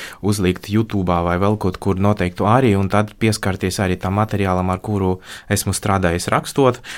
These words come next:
jo, nu, diemžēl, ā, tā nosacītā digitāla nemirstība arī ir ļoti tāda nosacīta lieta. Bet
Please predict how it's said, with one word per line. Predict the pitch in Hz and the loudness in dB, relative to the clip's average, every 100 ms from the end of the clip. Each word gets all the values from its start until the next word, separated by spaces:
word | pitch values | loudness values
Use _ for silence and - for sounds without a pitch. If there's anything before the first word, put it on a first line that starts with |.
| - | 0
jo, | 87 92 | 2 4
nu, | 104 98 | 4 4
diemžēl, | 101 92 104 113 123 | 2 4 4 4 4
ā, | 98 95 92 | 4 2 2
tā | 92 90 92 | 2 4 4
nosacītā | 110 107 90 92 85 90 87 | 2 2 0 -2 -2 0 0
digitāla | 87 107 110 - 90 90 95 | 2 0 2 2 2 4 2
nemirstība | 120 101 - 90 85 127 147 | 2 2 0 -4 0 4 4
arī | 98 | 4
ir | 95 | 2
ļoti | 90 87 87 82 | 0 0 -2 -2
tāda | 90 82 95 | -2 0 0
nosacīta | 92 92 - 82 87 | -2 -4 -6 -6 -2
lieta. | 82 - - - - | -2 -4 -12 -12 -4
Bet | 107 110 113 - | 2 4 4 0